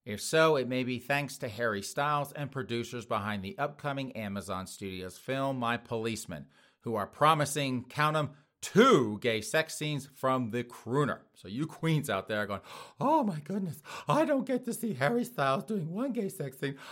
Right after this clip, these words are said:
I get to see him doing two. Oh, where are my smelling salts?" You queens out there,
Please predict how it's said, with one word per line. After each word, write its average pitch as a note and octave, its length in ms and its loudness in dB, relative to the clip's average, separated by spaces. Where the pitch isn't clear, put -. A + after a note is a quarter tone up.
I F#4+ 200 10
get D4 220 2
to B3 80 0
see C#4 200 -2
him E3+ 200 0
doing G#3 320 0
two. D4+ 460 0
Oh, E4+ 320 6
where D#4 300 2
are C#4+ 40 0
my C#4+ 160 0
smelling C#4 640 -2
salts?" F3+ 400 -2
You E3+ 160 2
queens E3+ 400 2
out G#2 180 2
there, A2 160 -2